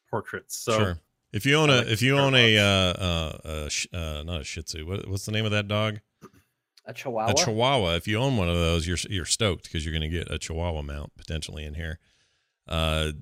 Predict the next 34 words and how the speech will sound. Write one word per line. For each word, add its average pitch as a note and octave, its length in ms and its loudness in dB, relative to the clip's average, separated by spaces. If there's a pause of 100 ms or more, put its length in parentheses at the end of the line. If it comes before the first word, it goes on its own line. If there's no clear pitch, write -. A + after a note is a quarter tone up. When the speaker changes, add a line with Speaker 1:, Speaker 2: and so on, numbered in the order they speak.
Speaker 2:
in, D#2+ 240 -4
as E2+ 160 0
part E2+ 220 -2
of D#2+ 40 0
this D#2+ 140 0
event. D#2+ 280 -2
So D#2+ 100 -4
that's G2 180 0
cool. E2 420 -2 (480)
Um, E2+ 520 -2 (260)
Sherman A2+ 800 2
Ator, G2+ 800 4
Shermanator. G#2 600 2 (400)
He F#2 80 -2
has F2+ 100 0
an - 100 -6
eight D#2+ 300 -4 (120)
in D2 100 -8
there. C2+ 180 -10 (180)
Speaker 1:
<laughs> F#5+ 220 -8 (420)
Speaker 2:
Uh, G2 340 6
Speaker 1:
Shermanator. A#2 1000 -4
Speaker 2:
he, A#2 280 6
uh, A2 360 6 (280)
<laughs> - 240 -20
he's B2 160 -2
like C3 180 6
Skate, G#2 440 4
you E2+ 80 -8
know, E2+ 100 -4
when F#2 100 -2
they E2+ 60 2
put F2 160 0
an - 60 -4